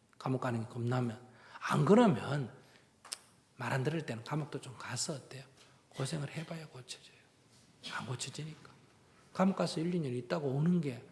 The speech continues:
이런 식의 버릇 안 고치고 살다가 어때요? 나중에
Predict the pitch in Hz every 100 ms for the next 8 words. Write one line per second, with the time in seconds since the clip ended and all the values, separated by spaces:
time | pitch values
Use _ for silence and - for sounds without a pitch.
0 | - - - _ - 160 180 175 - 156
1 | 139 156 160 139 120 147 - 147 123 135
2 | 139 151 139 117 - 127 127 123 139 143